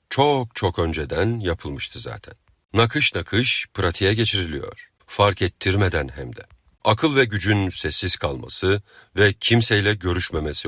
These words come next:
oldukça manidar ve uzun süreli olması bakımından pek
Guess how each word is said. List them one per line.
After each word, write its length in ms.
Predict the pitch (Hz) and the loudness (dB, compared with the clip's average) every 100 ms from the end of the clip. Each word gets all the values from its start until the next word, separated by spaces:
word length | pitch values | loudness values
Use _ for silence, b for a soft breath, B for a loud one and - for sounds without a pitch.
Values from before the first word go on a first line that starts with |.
| - | -4
oldukça 440 | 82 85 101 92 | -4 -4 -2 -2
manidar 640 | 82 73 71 - - - _ - | -2 -4 -8 -10 -12 -16 _ 0
ve 280 | 104 104 90 _ | 4 4 2 _
uzun 280 | - 85 120 | -4 0 2
süreli 340 | 135 113 98 85 | 2 0 -2 -2
olması 500 | 80 78 73 - 71 | -2 -4 -4 -8 -8
bakımından 680 | 69 - 65 64 92 110 - _ _ | -10 -10 -10 -2 0 -2 -6 _ _
pek 200 | - 113 | -6 -6